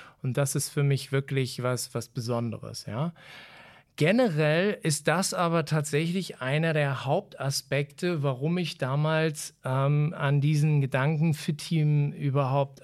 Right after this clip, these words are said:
das war für mich der Grundgedanke, war für mich, warum machen das so viele alleine? Warum macht man das nicht zusammen? In sämtlichen Unternehmen sieht man, dass sich eher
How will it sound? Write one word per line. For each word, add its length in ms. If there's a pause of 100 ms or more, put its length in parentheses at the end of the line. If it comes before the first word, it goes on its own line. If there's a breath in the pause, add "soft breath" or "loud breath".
(100)
das 200
war 100
für 200
mich 220
der 140
Grundgedanke, 1000 (340 loud breath)
war 280
für 180
mich, 540 (260)
warum 480
machen 300
das 160
so 100
viele 360
alleine? 540 (460)
Warum 520
macht 300
man 160
das 180
nicht 240
zusammen? 640
In 200
sämtlichen 560
Unternehmen 680
sieht 240
man, 300
dass 260
sich 300
eher 380